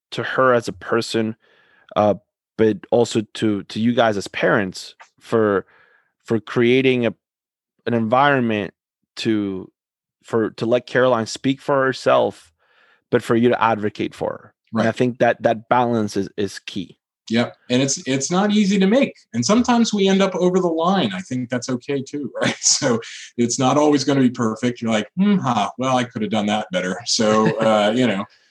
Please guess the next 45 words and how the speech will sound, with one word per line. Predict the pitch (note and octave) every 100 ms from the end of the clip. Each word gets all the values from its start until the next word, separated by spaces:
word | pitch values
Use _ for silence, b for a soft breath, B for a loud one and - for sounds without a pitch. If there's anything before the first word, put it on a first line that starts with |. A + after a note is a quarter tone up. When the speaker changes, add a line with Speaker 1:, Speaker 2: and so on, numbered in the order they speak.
| b b
Speaker 2:
and | C3+ A#2+
then, | A#2 A2 A2
you | C#3
know, | B2 G2
figure | B2+ G#2 G#2
out | F#2+
how | G#2+ B2
to | B2
better | F2+ E2+
do | F#2 F2
it. | - _
But, | G2+ F#2+ - _ G#2+
um, | G2 F2+ F2 _ -
but, | A2+ C#3+ -
you | F3
know, | D#3
that | A2 F#3
comes | B3 A#3+ F#3
from | - B2+
our | B2 G3+
perspective | - - B2 - F#2+
of | F#2+
just | A#2 A#2 -
some | G#2
very | C3 B2
simple, | - B2+ G#2+ F#2 - _ _ _ _ _ _ _ -
like, | G#2 F#2
rules | A2 B2 B2+
for | A#2
life. | G#2+ D3 - -
Like, | G2+ - -
like, | A2 G#2+ A#2+
one | D3
of | -
them, | E2+ F#2 A#2 _ _ _ _ _ _ _ _ _ -
if | A2+
you | B2+
make | B2 F3
a | E3
commitment, | A#2+ A#2+ E3+ D3 A#2+
you | B2+
keep | - A3+ -
it. | - _ _ _ -
Speaker 1:
Yep. | G3 - _ _ _
Speaker 2:
Period. | A3 B3+ -